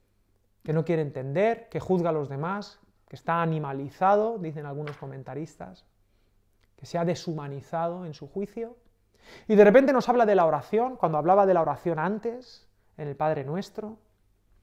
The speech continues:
"Pedid, buscad, llamad". Pone nuestra mirada hacia el cielo. ¿Qué es la oración sino la declaración de nuestra dependencia? ¿Qué es la oración sino la, la declaración de nuestra insuficiencia?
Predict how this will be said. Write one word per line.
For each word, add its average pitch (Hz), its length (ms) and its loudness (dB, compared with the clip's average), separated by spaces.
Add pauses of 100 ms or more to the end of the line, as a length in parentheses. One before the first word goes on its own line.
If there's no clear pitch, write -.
(380)
"Pedid, 240 560 0 (360)
buscad, 151 560 -8 (640)
llamad". 139 400 -10 (1600)
Pone 254 200 10
nuestra 220 300 2
mirada 180 340 2
hacia 160 200 -6
el 143 80 -6
cielo. 156 400 -8 (680)
¿Qué 277 100 4
es 277 80 4
la 277 100 8
oración 220 480 4
sino 175 200 -4
la 160 140 0
declaración 156 720 -2
de 180 80 -4
nuestra 160 480 -8 (240)
dependencia? 151 880 -4 (320)
¿Qué 220 80 6
es 233 80 6
la 269 100 8
oración 233 440 4
sino 196 140 0
la, 170 260 0
la 165 240 0
declaración 156 560 -4
de 202 80 0
nuestra 180 380 -6 (320)
insuficiencia? 156 1080 -6